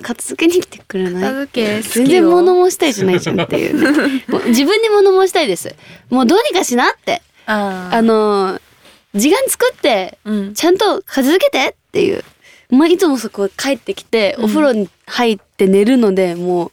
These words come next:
Speaker 2: 精一杯だね。
Speaker 1: 精一杯。で、朝もうバタバタ起きて、「あ、やばいやばいやばいやばい」って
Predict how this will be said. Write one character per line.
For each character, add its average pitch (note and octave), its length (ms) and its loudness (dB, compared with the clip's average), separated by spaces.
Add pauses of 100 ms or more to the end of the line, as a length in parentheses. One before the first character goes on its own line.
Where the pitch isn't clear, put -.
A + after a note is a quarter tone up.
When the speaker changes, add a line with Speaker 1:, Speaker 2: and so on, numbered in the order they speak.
(120)
Speaker 2:
精 - 180 -8
一 G#3 80 -4
杯 F3+ 180 -6
だ F3+ 40 -6
ね。 F#3 40 -10
Speaker 1:
精 A3+ 120 0
一 F#3 140 -6
杯。 F#3 200 -4 (340)
で、 G#3+ 100 0
朝 A#3 280 0
も G3+ 140 2
う F#3+ 40 -2
バ A3 140 -2
タ A3 100 -6
バ G3+ 140 -8
タ G3+ 180 -4
起 G3+ 80 -12
き - 20 -20
て、 C4 80 -6
「あ、 C#4 280 -2
や D#4 80 0
ば E4 80 2
い E4 40 2
や D#4 80 0
ば D4+ 80 -2
い D4 40 -2
や D4 40 -2
ば C#4+ 60 -2
い - 40 -2
や - 20 -2
ば C#4 80 -2
い」 B3 40 -6
っ A3+ 40 -12
て - 40 -20